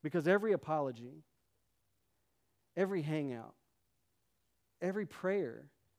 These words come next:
every tear, every frustration, none of it's wasted. It's all for eternity. Now, that's so important for us to hear right now.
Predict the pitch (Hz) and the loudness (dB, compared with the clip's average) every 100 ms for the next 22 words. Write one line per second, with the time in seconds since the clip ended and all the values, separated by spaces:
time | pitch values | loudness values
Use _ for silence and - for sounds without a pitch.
0 | _ _ 180 196 202 - - 202 185 123 | _ _ -4 -2 -4 -6 -4 0 0 -2
1 | - 151 _ _ _ _ _ _ _ _ | -8 -18 _ _ _ _ _ _ _ _
2 | _ _ _ - 214 247 - 214 202 - | _ _ _ 0 0 0 -2 -6 -6 -4
3 | 202 214 - 113 120 - _ _ _ _ | -4 -4 -6 -10 -12 -20 _ _ _ _
4 | _ _ _ 170 214 262 202 190 190 170 | _ _ _ 2 4 4 0 -2 -2 -2
5 | 143 - 147 170 _ _ _ _ _ _ | -2 -12 -20 -20 _ _ _ _ _ _
6 | _ _ _ _ _ _ _ _ _ _ | _ _ _ _ _ _ _ _ _ _
7 | _ _ _ _ _ _ _ _ 143 185 | _ _ _ _ _ _ _ _ -12 -6
8 | 165 170 - 151 - 135 120 120 120 _ | -4 -4 -4 -8 -6 -8 -8 -12 -16 _
9 | _ _ _ _ _ _ _ _ _ _ | _ _ _ _ _ _ _ _ _ _
10 | _ _ _ _ _ _ 170 175 - 214 | _ _ _ _ _ _ -4 -4 0 4
11 | 214 202 180 180 165 160 143 156 147 160 | 6 6 4 2 2 -2 -2 -2 2 4
12 | 156 147 151 147 151 | 4 2 2 -2 -4